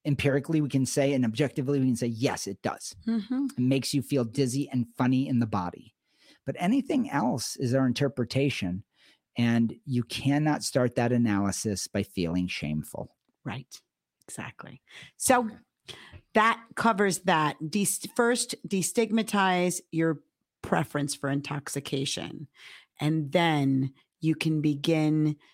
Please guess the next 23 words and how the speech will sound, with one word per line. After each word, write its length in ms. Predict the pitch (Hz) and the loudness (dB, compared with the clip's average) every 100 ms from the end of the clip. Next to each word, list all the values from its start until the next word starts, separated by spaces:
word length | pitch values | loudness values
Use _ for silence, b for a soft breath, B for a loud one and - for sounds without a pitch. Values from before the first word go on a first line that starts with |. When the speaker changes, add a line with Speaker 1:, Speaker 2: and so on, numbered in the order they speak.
| b _ _ | b _ _
Speaker 2:
uh, 260 | 135 143 143 | -2 0 -2
to 120 | - | -6
figure 240 | - 156 135 | -4 -2 -2
out 100 | 113 | -2
what 140 | - | -6
you 80 | 135 | -6
like 260 | 156 147 | -6 -10
about 160 | - - - | -14 -16 -18
it. 120 | - - | -16 -4
Speaker 1:
Then 160 | 113 | -2
you 80 | 117 | 0
can 140 | 127 | 0
begin 340 | 123 117 107 107 | 0 0 0 0
to 40 | |
problem 480 | 104 - 92 95 95 | -2 -2 -2 0 -2
solve 300 | - 92 92 | -2 -2 -2
an 120 | 90 - 107 | -4 -6 -4
actual 680 | 104 - - 107 104 95 - | -4 -4 -6 -6 -6 -8 -8
problem. 360 | - - - - _ _ _ | -6 -6 -8 -18 _ _ _
Speaker 2:
Yep. 340 | 175 226 - _ _ B B B _ _ | 0 0 -4 _ _ B B B _ _
Thank 260 | 247 262 285 | 2 4 2
you, 200 | 240 - | 0 2
everybody, 800 | 196 214 220 196 190 185 180 180 | 2 4 4 4 4 4 4 2